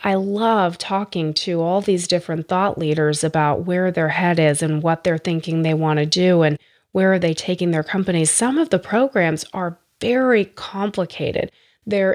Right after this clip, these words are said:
international programs with many different facets and different social plays in, you know, this country versus that other company because of local preferences and customs and cultures. And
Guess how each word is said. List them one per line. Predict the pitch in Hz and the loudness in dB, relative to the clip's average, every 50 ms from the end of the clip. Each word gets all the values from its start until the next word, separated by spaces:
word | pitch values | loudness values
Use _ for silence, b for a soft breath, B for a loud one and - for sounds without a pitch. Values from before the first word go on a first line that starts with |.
| - - | -2 -4
international | 226 247 269 269 254 233 208 190 196 208 202 - 214 190 170 165 | -4 -2 -2 0 0 0 0 2 2 0 0 0 0 0 -2 -2
programs | - - - 196 185 185 180 180 156 147 151 143 151 - - - | -4 -4 -2 0 2 2 0 0 0 0 0 0 -2 -6 -2 0
with | 175 160 156 - b b b b b _ - | 0 0 0 -4 b b b b b _ -4
many | 196 196 202 214 233 240 233 202 170 170 _ | -2 0 2 2 2 2 2 0 -2 -4 _
different | - 190 190 190 - 185 160 143 - - _ | -2 -2 -2 -2 -2 -6 -6 -8 -8 -10 _
facets | - 175 165 165 175 170 - 156 147 139 - - | -4 -2 -2 -2 -2 -2 -2 -2 -2 -2 -4 -4
and | 160 160 156 | -4 -4 -2
different | 165 185 196 190 - 202 185 170 - - | -2 -2 -2 -2 -2 -2 -2 -2 -2 -4
social | - - - 175 170 170 - - - 180 170 165 160 - - _ _ _ | -6 -2 0 0 0 0 0 0 2 2 2 2 0 -2 -4 _ _ _
plays | - - - 185 180 175 175 170 165 165 - - | -6 -2 0 2 4 4 4 4 4 2 -2 -6
in, | - 180 170 160 160 156 151 - | -4 -4 -2 -2 -2 -4 -4 -4
you | - 190 175 | -4 -4 -2
know, | 165 156 147 | 0 0 -2
this | 147 165 170 196 202 196 196 - | -2 0 2 2 2 2 0 -6
country | - - 190 175 170 - 190 185 | -4 -2 -2 -2 -2 0 -2 -2
versus | 170 175 156 151 151 - 147 151 - | 0 0 -2 -2 -2 -4 -4 -4 -2
that | 165 160 151 165 | -2 0 2 2
other | 175 196 196 190 | 2 2 0 0
company | 190 - 202 185 180 - 185 185 175 | 0 -4 -4 -4 -2 -2 -2 -2 -2
because | 165 165 156 - - - 170 165 170 | 0 -2 -4 -4 -2 0 0 0 0
of | 165 160 | -2 -2
local | 156 151 143 135 - - | 0 0 -2 -2 -2 -8
preferences | - - - 202 190 180 - 196 180 170 - - 175 170 165 | -10 -6 -4 -4 -4 -2 -2 -4 -4 -4 0 0 0 0 0
and | 151 135 - | -2 -4 -4
customs | - - 165 156 - 160 156 151 - | -6 -6 -4 -4 -2 -4 -2 -2 -4
and | 127 104 - | -4 -6 -6
cultures. | - - 202 190 196 - - 196 185 185 170 165 | -4 0 0 0 0 0 0 2 2 2 2 0
And | 143 143 | -2 -2